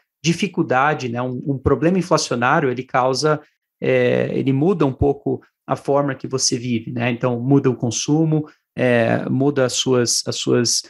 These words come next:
é, as suas decisões como consumidor, é, e isso vai, na minha opinião, gerar, é, uma, uma dificuldade, né, de você, é, econômica e financeira pra população,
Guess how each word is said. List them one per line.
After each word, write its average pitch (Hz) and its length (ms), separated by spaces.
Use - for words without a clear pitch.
é, 117 220
as 117 100
suas 127 220
decisões 135 800
como 131 240
consumidor, 127 800
é, 113 420
e 117 260
isso 156 260
vai, 131 580
na 143 80
minha 131 100
opinião, 123 360
gerar, 131 600
é, 117 580
uma, 131 420
uma 139 200
dificuldade, 135 1000
né, 131 180
de 127 140
você, 120 680
é, 120 200
econômica 151 680
e 139 40
financeira 135 760
pra 151 140
população, 135 760